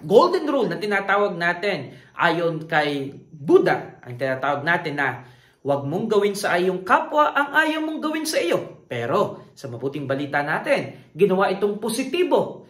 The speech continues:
At ang sabi ni Jesus, "Gawin mo sa iyong kapwa ang nais mong gawin sa iyo." You see the difference? Yung isa, negatively formulated. Itong sa ating mabuting balita ngayong araw na ito,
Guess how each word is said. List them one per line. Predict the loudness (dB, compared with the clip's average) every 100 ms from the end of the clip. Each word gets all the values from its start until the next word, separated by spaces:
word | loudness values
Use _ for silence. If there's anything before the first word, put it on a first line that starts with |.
| _
At | -8 -6
ang | -4
sabi | -2 0 0
ni | 0
Jesus, | 0 0 0 -2 -8 -20 _ _
"Gawin | -4 2 2 4 4 4
mo | 4 2
sa | 2
iyong | 0 -2 -2
kapwa | 0 0 2 2 2 2 -8 -20 _
ang | -4 -2 0
nais | 0 -2 -6 -4
mong | -4 -2
gawin | -2 0 0 -2 -6 -12 -18
sa | -12 -8 -4
iyo." | -4 -6 -8 -20 _ _
You | -8 -4
see | -2
the | 0
difference? | 0 2 2 2 2 -2 -6 -10 -20 _ _ -2
Yung | 0 0
isa, | 2 4 4 0 -10 -10
negatively | -2 0 2 0 -2 -2 -2 -2 -4 -6 -2
formulated. | 2 2 0 -4 -4 -8 -12 -14 -20 _ -20
Itong | -10 -8 -6
sa | -6
ating | -4 -6
mabuting | -4 -4 -4 0
balita | 0 2 2
ngayong | 2 2 4
araw | 4 2
na | 2
ito, | 6 6